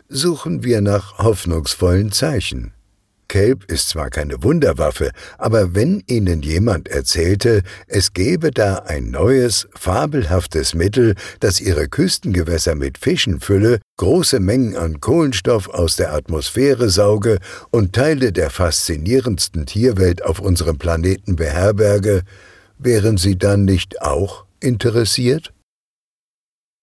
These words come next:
Der große Sturm, Sussex, England. Ein dickes Tiefdruckgebiet lag über den für diese Jahreszeit ungewöhnlich warmen Gewässern in der Biskaya.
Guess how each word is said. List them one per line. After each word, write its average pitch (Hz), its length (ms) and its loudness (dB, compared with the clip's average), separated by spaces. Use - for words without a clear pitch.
Der 71 180 -2
große 101 540 2
Sturm, 113 540 2
Sussex, - 760 -2
England. 62 600 -2
Ein 123 320 -2
dickes 143 520 -2
Tiefdruckgebiet 87 1040 -2
lag 120 320 -2
über 113 240 0
den 98 260 2
für 64 300 -6
diese 71 360 -4
Jahreszeit 85 920 0
ungewöhnlich 87 880 0
warmen 80 400 -4
Gewässern 87 720 0
in 98 220 0
der 71 120 -2
Biskaya. 76 760 -2